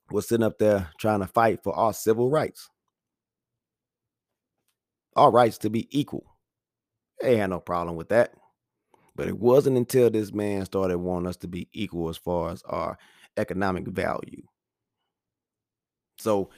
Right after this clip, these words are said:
I can only imagine the conversation. "What, this nigga, you want money now?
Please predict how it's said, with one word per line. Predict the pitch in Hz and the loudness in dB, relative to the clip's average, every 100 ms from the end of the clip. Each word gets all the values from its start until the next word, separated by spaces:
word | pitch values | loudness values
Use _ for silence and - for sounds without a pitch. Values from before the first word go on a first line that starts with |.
| - - | -20 2
I | 127 | 4
can | 123 | 4
only | 123 | 4
imagine | 113 101 147 120 | 2 4 2 2
the | |
conversation. | 104 113 98 131 139 107 - - | 2 0 2 2 2 -2 -10 -2
"What, | 120 110 | 0 0
this | 131 | -6
nigga, | - 107 143 | -4 0 0
you | 131 | 2
want | 151 123 | 2 2
money | 98 151 226 | 2 0 0
now? | 208 - - | 0 -2 -4